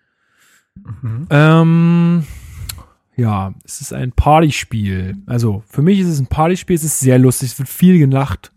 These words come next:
Speaker 2: find ich. Wird viel gelacht. Deswegen mag ich's auch so sehr. Es geht darum, etwas zu erfinden. Wenn ihr's habt, dann sagt, ne?
Speaker 1: Okay.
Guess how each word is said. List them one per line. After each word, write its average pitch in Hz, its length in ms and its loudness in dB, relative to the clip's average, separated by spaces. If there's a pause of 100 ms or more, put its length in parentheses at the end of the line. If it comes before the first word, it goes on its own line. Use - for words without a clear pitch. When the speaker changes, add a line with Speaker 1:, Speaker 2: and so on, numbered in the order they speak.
Speaker 2:
find 151 220 -6
ich. 160 280 -6 (680)
Wird - 100 -20
viel 147 160 -8
gelacht. 131 420 -10 (540)
Deswegen 127 240 -6
mag 127 240 -4
ich's 160 100 -10
auch 160 120 -4
so - 120 -6
sehr. 139 420 2 (720)
Es - 200 -8
geht 180 220 2
darum, 165 520 4
etwas 143 280 -4
zu - 100 -8
erfinden. 196 640 -4 (1120)
Wenn 131 140 2
ihr's 127 160 2
habt, 185 180 -2
dann 208 160 -2
sagt, 123 340 -6
ne? 123 80 -6
Speaker 1:
Okay. 156 380 -8